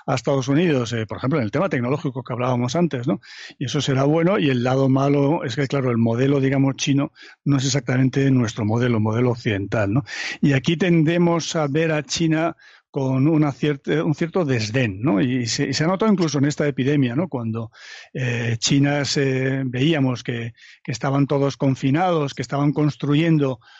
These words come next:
un, un hospital en diez días, lo que se nos ocurre decir es, "Oh, estos chinos, es que les, diez, un hospital en diez días, es que les dejamos y nos acaba la Sagrada Familia en tres meses, joder, estos chinos", tal. Eh, em, esa reacción de desdén hacia lo chino,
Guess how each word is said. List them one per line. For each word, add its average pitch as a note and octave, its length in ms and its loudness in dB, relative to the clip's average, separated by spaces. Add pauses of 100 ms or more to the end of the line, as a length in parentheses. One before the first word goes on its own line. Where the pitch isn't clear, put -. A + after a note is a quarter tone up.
(180)
un, C#3 560 2
un C#3+ 200 2
hospital C#3+ 480 0
en C#3+ 120 4
diez C#3 220 2
días, D#3+ 400 0
lo C3 240 -2
que A#2+ 140 -6
se C3 160 -4
nos A#2 200 -4
ocurre D3 400 0
decir D#3 400 2
es, D3 280 -2 (240)
"Oh, - 160 -4
estos C3 280 -4
chinos, D#3+ 440 0
es C3+ 100 -4
que G3+ 140 -2
les, C3+ 280 -2
diez, D3+ 300 -4 (260)
un F#3 140 2
hospital G#3 460 0
en F3 120 2
diez F3 200 0
días, F3+ 220 -2
es - 100 -10
que G#3 80 0
les F#3+ 160 2
dejamos G#3+ 480 0 (260)
y D#3+ 100 -2
nos D3+ 160 0
acaba F3+ 320 0
la C4 120 2
Sagrada A3 340 2
Familia C4 440 -2
en G#3 80 -4
tres C4 180 -2
meses, A#3 400 0
joder, C#4 380 0
estos A3 320 -2
chinos", G3 360 -2
tal. D#3+ 200 -4 (420)
Eh, D3+ 360 0
em, C#3+ 400 -6
esa F#3+ 300 -2
reacción F#3+ 640 0
de E3+ 160 2
desdén D#3 500 2
hacia D#3 280 -2
lo C3+ 140 -4
chino, E3+ 440 -2